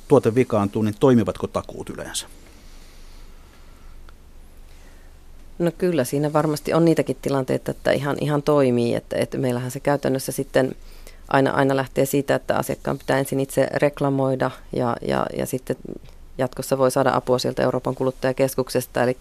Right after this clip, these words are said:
Speaker 2: heillä on tämmöinen niin kuin Euroopan laajuinen yhteistyöverkosto, että he sitten laittaa sinne kollegalle sinne maahan sen jutun ja, ja siellä sitten hoidetaan sitä. Että kyllä siellä ihan hyviäkin tuloksia saadaan aikaiseksi. Että,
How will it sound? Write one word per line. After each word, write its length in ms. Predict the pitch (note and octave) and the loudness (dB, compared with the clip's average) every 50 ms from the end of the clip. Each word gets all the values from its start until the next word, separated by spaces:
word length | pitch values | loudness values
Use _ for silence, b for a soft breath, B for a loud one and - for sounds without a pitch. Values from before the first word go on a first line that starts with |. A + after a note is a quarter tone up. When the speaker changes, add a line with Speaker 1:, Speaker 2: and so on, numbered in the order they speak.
| - B2+ | -4 -2
Speaker 2:
heillä 200 | C3 B2+ B2+ B2+ | 0 0 2 0
on 80 | C3+ - | 0 0
tämmöinen 420 | - - - - - - - - B B B B B B B B B B B B | -2 -2 0 0 0 0 -2 -4 B B B B B B B B B B B B
niin 160 | - C3 G2 - | -4 -4 -4 -2
kuin 180 | - A#2+ F2+ - - B B B B - - - | -2 -4 -4 -6 -10 B B B B -12 -4 -2
Euroopan 400 | B2+ A#2+ B2 B2+ - C3 B2+ B2 | -2 0 0 0 2 2 4 4
laajuinen 440 | B2 B2 B2+ B2 B2+ B2+ C3 B2+ - | 4 2 2 2 0 0 0 0 0
yhteistyöverkosto, 1120 | C3+ B2+ - - - A2+ - - - B2 B2 C3 B2+ B2+ - - - A#2 - - - - A#2 | -2 -4 -2 0 0 0 0 2 2 4 6 8 6 6 6 4 0 -4 -4 -2 -4 0 0
että 220 | A#2 - - A#2+ | 0 0 -2 -6
he 80 | B2+ A#2+ | -6 -4
sitten 340 | - B2 - - B2 A#2 A2 | -4 -6 -6 -4 -2 -2 0
laittaa 320 | A2+ A#2+ - - - G#2+ | 0 -2 -2 0 0 0
sinne 200 | - C3 B2 B2 - | 0 0 -2 -2 0
kollegalle 500 | - C3 B2+ A#2+ A#2+ A2+ G#2 G#2+ G#2 - | 4 4 6 6 6 4 2 2 0 -2
sinne 320 | - - B2+ B2 A#2+ A2+ | 0 0 2 2 4 4
maahan 360 | A2+ A2 G2 - A#2 B2 - A#2+ | 2 0 0 -2 -2 -4 -6 -6
sen 240 | - - A#2 G#2+ | -4 -6 -6 -4
jutun 300 | - A2 - A2 G#2+ G#2+ | -4 -6 -4 -4 -4 -2
ja, 140 | G2 F2 - - | -2 -2 -4 -4
ja 120 | - - - - | -4 -6 -6 -8
siellä 320 | - - A#2 A2+ F#2+ - | -4 -2 0 0 0 -2
sitten 320 | - - - - D#2+ D#2 | -4 -6 -6 -4 -6 -4
hoidetaan 480 | - - F#2+ G2+ G#2+ - - - - - | -4 -4 -4 -4 -4 -6 -6 -6 -6 -4
sitä. 280 | - - - - E2+ E2+ | -6 -8 -4 -2 -2 -2
Että 140 | - - - | -2 -6 -6
kyllä 220 | - C3 B2+ A#2+ | -4 0 0 0
siellä 220 | - C3 C3 B2+ A#2+ | 0 0 0 0 0
ihan 220 | A#2+ C3 B2 C3 | 0 -2 -2 -4
hyviäkin 360 | C3 B2+ A#2+ A#2+ - - - - | -2 -2 -2 -2 -2 -4 -10 -10
tuloksia 420 | - B2+ A#2 G#2 - - - A#2+ A#2+ | -6 -2 -2 -2 -2 -2 -2 -2 0
saadaan 540 | - C3+ B2+ A#2+ - - - - - G1+ - | 2 4 4 4 4 2 -4 -4 -4 -6 -8
aikaiseksi. 440 | - - - - - - - - | -8 -10 -10 -12 -12 -14 -14 -14
Että, 220 | - - - - | -14 -12 -10 -10